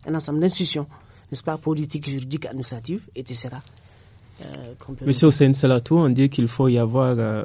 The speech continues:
Speaker 2: une population, un territoire, un gouvernement, euh,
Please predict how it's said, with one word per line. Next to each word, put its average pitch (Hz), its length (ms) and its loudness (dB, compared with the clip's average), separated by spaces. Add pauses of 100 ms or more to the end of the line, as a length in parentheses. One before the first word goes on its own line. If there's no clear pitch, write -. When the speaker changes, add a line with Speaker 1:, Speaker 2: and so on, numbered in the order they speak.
(160)
Speaker 2:
une 123 120 2
population, 143 1040 0
un 120 100 -4
territoire, 131 720 0
un 120 140 -2
gouvernement, 131 720 -2 (240)
euh, 123 320 -10